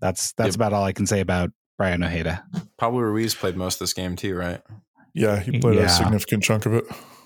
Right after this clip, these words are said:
Speaker 1: Uh, fifty-nine, so less than half, but only by one minute. Um,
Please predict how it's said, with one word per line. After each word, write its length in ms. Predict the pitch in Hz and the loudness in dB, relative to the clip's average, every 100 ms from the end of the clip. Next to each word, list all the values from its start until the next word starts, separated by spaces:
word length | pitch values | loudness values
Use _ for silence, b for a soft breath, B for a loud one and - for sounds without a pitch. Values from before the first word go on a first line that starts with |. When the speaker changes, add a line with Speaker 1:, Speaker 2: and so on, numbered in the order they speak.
| B | B
Speaker 1:
Uh, 300 | 113 120 127 | 0 2 2
fifty-nine, 600 | - 190 196 127 104 92 | 0 -2 0 2 2 0
so 220 | - 101 | 0 2
less 240 | 95 104 - | 2 2 2
than 100 | 87 | 0
half, 440 | 87 87 - - _ _ _ _ | 0 -2 -6 -12 _ _ _ _
but 100 | 101 92 | -2 0
only 180 | 85 | 0
by 140 | 80 80 | -2 -4
one 180 | - - - | -4 -6 -6
minute. 140 | - - _ _ _ _ _ _ _ _ _ _ _ _ _ _ _ - | -8 -10 _ _ _ _ _ _ _ _ _ _ _ _ _ _ _ -2
Um, 500 | 104 98 92 90 92 | 0 2 2 2 0